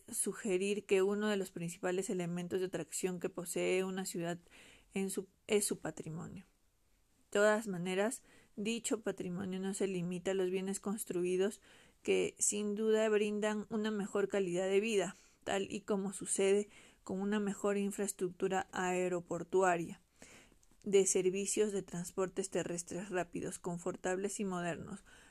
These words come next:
mejor infraestructura vial, más y mejores hoteles y restaurantes.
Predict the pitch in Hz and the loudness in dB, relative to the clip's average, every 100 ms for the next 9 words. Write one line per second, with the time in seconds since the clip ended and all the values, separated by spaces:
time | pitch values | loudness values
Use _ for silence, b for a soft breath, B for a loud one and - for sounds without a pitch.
0 | _ 202 - 220 226 - 214 196 190 180 | _ -6 0 2 2 -2 -2 -2 -2 -4
1 | 202 190 185 180 185 190 - 196 208 214 | 0 2 2 2 2 2 -2 -2 0 2
2 | - - 208 202 - 180 180 196 - 175 | -2 -2 -2 -2 -2 -2 -2 -6 -8 -4
3 | 190 185 185 185 185 180 - 170 185 180 | 0 2 0 -2 -4 -4 -4 -2 0 0
4 | 175 202 | 0 -2